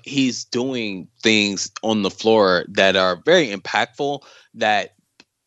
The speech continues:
that basically are showing that he's an N B A player, and that's a win. That's a win because coming into this season, um, I didn't know. I didn't know, and I was, I, I had a foot out the door when it came, when it came to Terrence Mann.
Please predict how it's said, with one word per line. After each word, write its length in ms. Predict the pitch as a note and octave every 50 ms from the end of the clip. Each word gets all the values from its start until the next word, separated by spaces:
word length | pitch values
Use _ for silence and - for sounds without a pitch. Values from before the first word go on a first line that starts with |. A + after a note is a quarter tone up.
| _ _
that 380 | A#2+ B2+ A2+ A2 G2+ - A#2
basically 600 | - C3+ C#3+ D#3 - - B2+ - A2+ A2 G#2 G2+ G2 -
are 160 | F#2+ G2+ F#2+
showing 420 | - - - B2 B2 B2 A#2 A2+
that 140 | G#2 G2 F#2
he's 200 | - E3+ F#3+ F3
an 80 | F#3+ F#3
N 80 | F3
B 140 | E3+ F3 E3
A 80 | D#3+ C#3
player, 400 | - D3 D3+ B2 F2+ E2 - -
and 220 | - A2+ A2+ A2
that's 240 | A#2 D3 - - -
a 40 | E3+
win. 380 | C3+ C3+ D3 B2 F2+ E2+ F2 - _ _ - _ _ -
That's 260 | B2+ C#3+ E3 - -
a 80 | F#3+
win 320 | E3 D#3 E3 F3+ E3+ D#3 C3
because 380 | - C#3 B2+ - C3 A#2 -
coming 260 | - - C#3+ C#3+ D3 D3
into 240 | C#3+ C3+ - -
this 220 | B2 B2+ B2 A#2+ -
season, 640 | - C3+ C3 C3 A#2+ - A2+ G2+ F#2+ F#2+ F#2+ F#2+ - - _
um, 340 | - F#2+ G2 G2+ G2+ G2+ F#2+ - -
I 140 | G2 A#2 C3+
didn't 200 | D3+ F3+ F3+ D3
know. 280 | D3 D#3 - - - - _ _ _ - - - _ _
I 140 | - A#2+ C#3
didn't 240 | D3 E3 D#3 A#2+ A#2
know, 160 | C3 B2 G#2+
and 100 | F#2+ F#2+
I 120 | G2 A2+
was, 260 | C3 D3 C#3 A#2 G2+ - -
I, 240 | E2+ G2 A2+ C3 - -
I 120 | A2 A#2+
had 160 | C#3 D#3 E3
a 40 | D3
foot 300 | - _ - - D3+ C#3
out 220 | C3 C3+ B2+ -
the 80 | - G2+
door 340 | F2 G2 G#2+ B2 B2+ A2+ G2+
when 160 | G2 F#2+ F#2
it 120 | F2+ -
came, 360 | - - G2+ G2 G2 G2 F#2+ F2+
when 120 | G2 G2
it 100 | F#2 -
came 180 | - G#2+ G#2 G2
to 100 | - F2+
Terrence 360 | - - G#2+ F#2+ F#2 F2+ -
Mann. 300 | - F2+ F2 E2 D2+ -